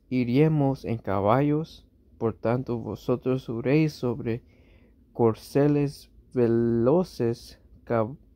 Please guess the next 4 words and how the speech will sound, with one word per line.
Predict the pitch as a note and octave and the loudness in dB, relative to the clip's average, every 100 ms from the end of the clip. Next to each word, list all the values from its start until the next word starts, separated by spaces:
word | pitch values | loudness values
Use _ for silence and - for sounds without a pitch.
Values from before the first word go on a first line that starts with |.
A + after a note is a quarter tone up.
| B2+ _ _ _ _ _ - | -18 _ _ _ _ _ 0
cabalgaremos, | B2+ B2+ B2 C3 - B2+ B2+ B2+ B2+ B2 B2 - B2+ B2+ B2 D3 F3+ C#3 C3+ - - _ _ _ _ - _ | 4 4 4 -2 -4 2 4 4 2 -2 -8 -2 2 2 2 2 2 0 -2 -6 -20 _ _ _ _ -20 _
por | - A#2+ | -6 -4
tanto | - B2+ C3+ C#3+ C#3 | 0 0 0 -2 -4
serán | - - - - - - A#2+ A#2 B2 B2+ C3+ | -4 -14 -20 -20 -12 -2 0 2 4 4 0